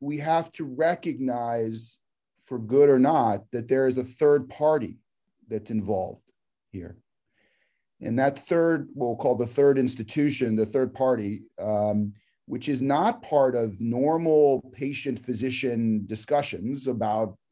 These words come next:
almost any other management area, but it is when we're talking about the athlete, because the athlete is often under the care, so I'll call it that, of the institution for which they may be residing.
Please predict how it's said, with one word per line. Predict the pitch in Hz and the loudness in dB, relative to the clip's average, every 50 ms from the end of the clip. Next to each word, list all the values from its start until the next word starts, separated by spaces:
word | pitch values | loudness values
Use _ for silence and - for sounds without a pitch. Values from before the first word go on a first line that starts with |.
| - 98 | -12 -6
almost | 113 113 113 110 101 - | -6 -6 -6 -6 -10 -10
any | - 120 127 113 107 | -6 -4 -2 -2 0
other | - 127 143 139 117 120 113 - _ _ _ _ _ _ _ _ _ - | 0 2 2 2 2 0 -4 -8 _ _ _ _ _ _ _ _ _ -10
management | 95 101 104 110 117 120 123 123 117 98 90 104 107 104 101 - | -4 -2 0 0 0 -2 -4 -4 -6 -6 -8 -8 -8 -8 -6 -4
area, | 107 120 135 139 123 104 92 95 98 110 120 107 | -2 0 2 2 0 0 -2 -4 -6 -6 -8 -6
but | 101 110 113 | -4 -2 -2
it | 113 110 | 0 0
is | 127 147 147 143 131 127 120 117 - - | 2 4 4 6 4 4 0 -4 -12 -10
when | - 110 110 113 110 | -6 -6 -4 -2 -2
we're | 110 | -4
talking | 107 - 127 117 117 - 117 | -4 -2 -4 -4 -4 -4 -4
about | 107 - 107 104 104 | -2 -2 -2 -4 -4
the | 110 - | -6 -4
athlete, | - 131 151 175 185 - 117 113 107 - | 0 2 2 2 0 0 -2 -6 -4 -4
because | 110 113 - - 123 113 104 | -6 -8 -2 -2 -2 -2 -2
the | 107 117 110 - - | -4 -6 -8 -6 -4
athlete | 127 143 165 196 240 233 - - 120 110 107 120 123 - _ _ _ _ _ _ _ _ _ | -2 0 0 0 -2 -2 -2 -2 -2 0 0 -2 -4 -8 _ _ _ _ _ _ _ _ _
is | - 139 135 131 | -4 -2 -2 0
often | - 131 151 165 185 - 202 185 180 | 2 2 4 2 2 2 0 -2 -2
under | - - 131 139 139 143 139 | -2 -6 -6 -6 -4 -4 -4
the | 127 127 127 | -4 -4 -6
care, | 127 - - 170 180 180 185 151 120 104 98 92 85 - - _ _ _ _ _ _ | -8 -12 -10 -6 -4 -2 0 0 0 0 0 -4 -6 -8 -12 _ _ _ _ _ _
so | - - | -20 -16
I'll | - - | -16 -14
call | - - 110 107 104 98 | -10 -4 -2 0 0 0
it | - - | -2 -4
that, | - 95 92 95 101 - _ _ _ _ _ _ _ _ _ _ _ _ _ _ _ - - | -6 -6 -6 -6 -6 -8 _ _ _ _ _ _ _ _ _ _ _ _ _ _ _ -4 2
of | 123 151 156 147 143 135 | 4 4 4 4 2 -2
the | 131 151 156 143 151 | -4 -2 0 0 0
institution | 156 - - - 131 - - 190 196 214 208 - 175 156 151 | 0 -2 -6 -10 -12 -10 -4 0 0 0 2 2 0 0 0
for | 147 - 143 135 | 0 -2 -2 -2
which | 131 139 135 - - | -2 -2 -2 0 0
they | 135 131 | 0 2
may | 131 135 135 139 | 2 2 0 0
be | 135 123 131 | 0 0 0
residing. | 131 127 127 110 110 110 101 85 85 - | 0 0 0 0 0 -2 -2 -4 -8 -14